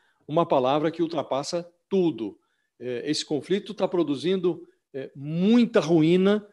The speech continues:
e muito sacrifício humano. Então, é muito sintomático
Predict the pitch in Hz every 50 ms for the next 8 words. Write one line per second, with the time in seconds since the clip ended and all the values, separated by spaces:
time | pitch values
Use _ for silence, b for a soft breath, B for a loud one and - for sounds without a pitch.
0 | _ _ _ - 147 147 170 185 175 - 151 - 190 175 - 170 156 - - 180
1 | 170 - - 170 - - 175 160 147 151 151 143 135 127 113 104 101 _ _ _
2 | _ - 131 123 - 170 185 196 - 190 160 160 196 202 - - - 220 208 233
3 | 226 208 165 151 151 160 156 - 208 196 - 214 214 220